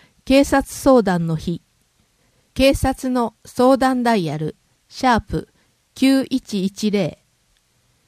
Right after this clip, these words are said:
奈良県警察では、警察本部や各警察署にナポくん相談コーナーを設置して、専任の相談員が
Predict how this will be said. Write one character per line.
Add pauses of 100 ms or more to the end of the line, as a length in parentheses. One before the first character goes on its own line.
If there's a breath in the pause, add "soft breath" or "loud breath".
(220)
奈
良
県
警
察
で
は、 (400)
警
察
本
部
や (380)
各
警
察
署
に (500)
ナ
ポ
く
ん
相
談
コ
ー
ナ
ー
を
設
置
し
て、 (420)
専
任
の
相
談
員
が